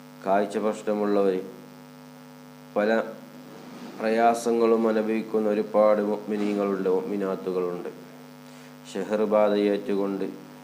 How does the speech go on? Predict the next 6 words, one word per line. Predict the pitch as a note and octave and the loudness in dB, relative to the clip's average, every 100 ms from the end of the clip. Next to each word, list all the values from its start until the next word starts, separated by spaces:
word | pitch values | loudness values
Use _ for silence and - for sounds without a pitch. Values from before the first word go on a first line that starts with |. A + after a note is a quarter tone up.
| - - - - - - - - - - - - - - - - - - - F#2+ | -20 -20 -20 -20 -20 -20 -20 -20 -20 -20 -20 -20 -20 -20 -20 -20 -20 -20 -10 -2
അതുപോലെ | G#2 G#2 G#2 G2+ G2 F#2 - - - - - - - - - - | 2 4 6 6 4 2 -4 -14 -18 -18 -20 -20 -20 -20 -16 -6
മാരണമാ-, | G2+ G#2 G#2+ G#2 G#2+ G#2 G#2 G2+ | -2 0 2 2 2 2 2 2
മാരകമായിരിക്കുന്ന | G#2 G#2 G#2 G#2 G2+ G2+ G2 G2 G2+ G2 F2+ - - - - - - - - - | 2 2 2 2 2 2 -2 -4 -4 -2 -2 -6 -16 -20 -20 -20 -20 -20 -20 -6
പ്രയാസങ്ങൾ | F#2 G2+ G#2+ A2 - G#2+ G#2 G#2 | -2 2 4 2 0 0 2 0
അനുഭവിക്കുന്ന | G2+ G2 G#2+ G2+ A2 G#2+ G#2 | 0 2 0 0 -2 0 0
ഒരുപാട് | G#2 - G2+ G2+ | -2 0 0 0